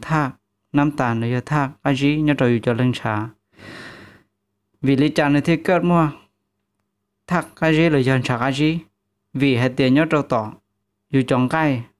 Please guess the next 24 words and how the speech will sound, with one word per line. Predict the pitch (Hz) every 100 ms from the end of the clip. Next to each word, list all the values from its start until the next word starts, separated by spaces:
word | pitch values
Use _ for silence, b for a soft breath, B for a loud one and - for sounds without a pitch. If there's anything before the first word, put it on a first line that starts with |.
| _ _ _
thì | - 156
tiền | 143 120
nằm | 123 127
sai | - 143 147 156
cho | 120 110 110 - _ _ _ _ _ B B _ _
chỉ | - 139 131 127
cho | 131
thắt | 127 147
cái | 156
gì | 151 165
nó | 156 131 123 127
mù | 123 113 107 _ _ _ _ _ _ _
có | - 160 160
khum | - 127
là | 120
do | 117 127
tiền | 120 123 113
mù | 117 113 113 - _ _
chỉ | - - 117
đâu | 117 123 120 139
đỡ | 127 120 107
thắt | - 151
insulin | 135 110 127 117 113
nó | 117 117